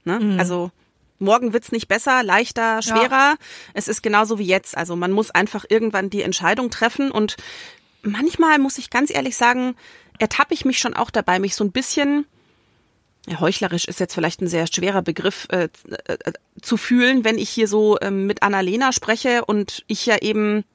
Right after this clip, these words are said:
Speaker 1: dann doch auch noch ab und zu rauche. Und das ist ja auch eine Sucht, ne? Das ist, äh,
Speaker 2: Mhm.
Speaker 1: vielleicht anders gelagert und, ähm, ist für den Körper, äh, mindestens wahrscheinlich genauso schädlich, aber be-,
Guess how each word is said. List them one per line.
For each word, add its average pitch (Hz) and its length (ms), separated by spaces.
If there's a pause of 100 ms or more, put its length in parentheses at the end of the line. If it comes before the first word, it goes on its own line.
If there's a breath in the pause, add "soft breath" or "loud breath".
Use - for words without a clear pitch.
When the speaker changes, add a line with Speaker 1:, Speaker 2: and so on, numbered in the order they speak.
(140)
Speaker 1:
dann 208 160
doch - 420
auch 156 540
noch 165 320
ab - 180
und 160 100
zu 151 300 (160)
rauche. 147 380
Und 156 140
das 160 120
ist - 160
ja 175 140
auch - 200
eine 156 400 (540 loud breath)
Sucht, 175 380
ne? 165 260
Das - 160
ist, 190 140
äh, 170 180
Speaker 2:
Mhm. 180 60
Speaker 1:
vielleicht 175 300
anders 175 280
gelagert 220 480
und, 170 320
ähm, 170 440
ist 190 160
für 185 100
den 175 120
Körper, 202 440 (500 loud breath)
äh, 190 60
mindestens 196 640 (180)
wahrscheinlich 190 440
genauso 185 340
schädlich, 220 480
aber 180 180
be-, 208 160